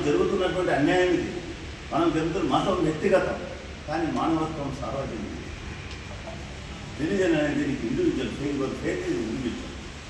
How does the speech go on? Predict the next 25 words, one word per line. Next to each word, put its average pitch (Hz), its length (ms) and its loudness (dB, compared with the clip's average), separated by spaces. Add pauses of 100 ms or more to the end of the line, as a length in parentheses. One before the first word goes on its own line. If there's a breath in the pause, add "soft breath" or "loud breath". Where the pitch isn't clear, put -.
(260)
but 135 100 -4 (140)
humanity 143 480 0
is - 60 -4 (100)
universal. - 380 -4 (540)
ఈ 339 40 4 (100)
సూత్రాన్ని 175 540 0
తీసుకొని 143 420 -2
పోతే, 123 260 -2 (1040)
మతాన్ని 175 420 2
వెనుక 269 220 2 (120)
పెట్టి, - 300 0 (640)
మానవత్వాన్ని 170 680 2
ముందు 135 240 0
పెట్టి, 123 220 -4 (140)
సామాజిక 160 440 0 (120)
సమానత్వాన్ని 143 600 -2
ముందుకు - 340 0
పెడితే, 120 280 -4 (500)
అప్పుడు 196 280 0 (460)
మనకి 131 320 -2
ఏదైనా 143 320 0
రాజ్యాధికారంలో 117 840 -2 (600)
భాగస్వామ్యం 120 640 -2
వస్తుంది. - 360 -8
పోరాటం 190 360 2